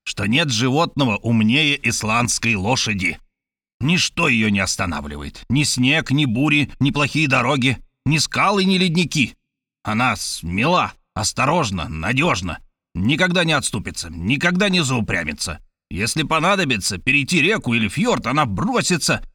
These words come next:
не колеблясь, в воду. Точно какая-нибудь амфибия и достигнет другого берега.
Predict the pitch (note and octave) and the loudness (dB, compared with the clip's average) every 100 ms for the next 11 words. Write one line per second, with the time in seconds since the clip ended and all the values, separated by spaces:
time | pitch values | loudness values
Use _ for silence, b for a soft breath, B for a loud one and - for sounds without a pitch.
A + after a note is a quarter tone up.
0 | _ - A#2 G3 E3 F3 F#3 C#3 C3+ G2+ | _ -6 -2 0 2 2 2 0 0 -2
1 | G#2+ C#3 F#2+ - _ _ _ _ A2+ G3+ | 0 0 -2 -6 _ _ _ _ -2 0
2 | G3 F3 D3+ G#2+ B2 D3 F3+ D#3 D3+ D#3+ | 0 2 0 0 -2 0 2 2 2 0
3 | C#3 C#3+ - F#3 G3 G#2+ D#2+ - - A2+ | 2 0 0 0 0 0 -4 -6 -4 0
4 | C#3 C#3 - A#3+ G3 A#3 F3 E3 C#3 D#3+ | 0 0 0 0 2 2 2 2 2 2
5 | G#3 C#3 B2+ A#2 A2+ | 2 2 2 2 0